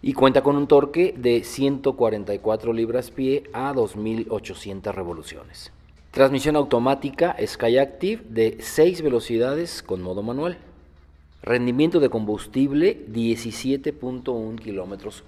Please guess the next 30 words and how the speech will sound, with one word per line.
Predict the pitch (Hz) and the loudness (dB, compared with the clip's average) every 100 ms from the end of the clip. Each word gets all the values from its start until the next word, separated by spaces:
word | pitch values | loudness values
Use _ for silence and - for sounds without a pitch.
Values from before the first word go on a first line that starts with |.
| - | 2
por | 127 131 | 4 4
litro. | 143 160 127 107 - - | 2 0 -2 -4 -6 -4
Esto, | 180 190 - 214 285 - - | -2 -2 -2 -2 -2 -6 -12
hay | - | -8
que | - | -6
decirlo, | 101 - 117 139 135 | -6 -6 -6 -4 -4
es | 113 | -4
lo | 127 | -4
que | - | -8
el | 101 | -10
fabricante | 98 90 90 98 101 | -12 -16 -14 -12 -10
marca. | 117 151 - - - - - - - | -6 -4 -4 -6 -10 -20 -20 -20 -6
Depende | 117 117 156 156 | 0 2 2 2
mucho | 135 135 139 | 2 0 -2
de | |
tus | 107 131 104 | -2 -6 -4
hábitos | 110 110 98 | -4 -6 -10
de | 92 | -10
conducción | 95 92 95 - 170 170 - - - - - | -12 -10 -12 -8 -8 -8 -16 -20 -20 -20 -10
y | 147 165 - - - - - | -6 -4 -6 -12 -20 -20 -8
de | 101 | -6
muchas | 101 110 104 104 | -4 -4 -6 -8
otras | 95 82 | -10 -14
cosas. | - - - - - - - - - | -16 -20 -20 -20 -20 -20 -20 -20 -6
Con | - 143 | 0 2
suspensión | 139 127 127 113 131 127 | 0 -2 -4 -2 -2 0
delantera | 120 104 104 120 | 0 -2 -2 -2
independiente, | 110 104 143 147 147 143 120 170 220 - - | -2 -4 -4 -2 0 0 0 -6 -8 -14 -14
tipo | 156 107 | -14 -12
MacPherson, | 107 - 147 139 - 202 | -14 -6 -4 -4 -6 -8